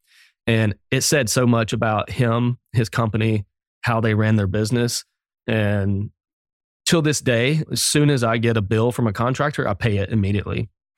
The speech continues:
And 'cause I feel like that just says a lot about who you are and what you're doing. That made a big impression on me.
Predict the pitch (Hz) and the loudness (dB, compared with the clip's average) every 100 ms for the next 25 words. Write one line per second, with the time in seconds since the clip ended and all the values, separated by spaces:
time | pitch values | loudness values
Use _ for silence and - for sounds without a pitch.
0 | _ _ - 110 101 117 117 107 127 113 | _ _ -4 0 0 0 -2 -2 0 0
1 | 104 95 110 101 101 - 110 98 - - | 0 0 0 0 -2 0 0 -2 -6 -4
2 | 95 104 95 98 98 - 113 117 104 101 | 0 0 0 -2 -4 -6 -2 2 2 0
3 | 101 95 104 101 98 98 101 101 _ _ | -2 -4 -4 -2 -2 -2 -4 -8 _ _
4 | _ _ _ _ _ _ _ _ - 113 | _ _ _ _ _ _ _ _ 0 0
5 | 113 98 107 104 110 107 113 98 95 101 | 2 2 2 2 2 0 0 -2 -2 -6